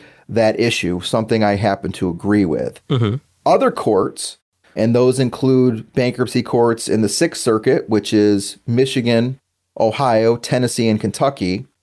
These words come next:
Speaker 1: employ a somewhat more stringent test. It's called the Bruner test, which is named after a case called In re Bruner that was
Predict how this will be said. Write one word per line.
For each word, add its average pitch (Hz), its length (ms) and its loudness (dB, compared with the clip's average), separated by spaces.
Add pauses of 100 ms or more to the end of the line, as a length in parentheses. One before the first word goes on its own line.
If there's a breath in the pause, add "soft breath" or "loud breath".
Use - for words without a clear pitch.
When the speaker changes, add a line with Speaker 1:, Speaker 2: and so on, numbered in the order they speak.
(320)
Speaker 1:
employ 135 920 2 (100)
a 120 500 2 (260 soft breath)
somewhat 165 400 0
more 135 200 2
stringent 208 600 0
test. 85 460 -4
It's 95 100 -14
called 107 340 -2
the 98 60 -2
Bruner 120 440 2
test, 82 360 -4
which - 160 -6
is 98 120 -8
named 104 260 2
after 101 560 2 (380)
a 110 100 0
case - 320 -2
called 104 320 -2
In 107 140 2
re 101 160 4
Bruner 101 580 2
that 92 240 0
was 98 420 0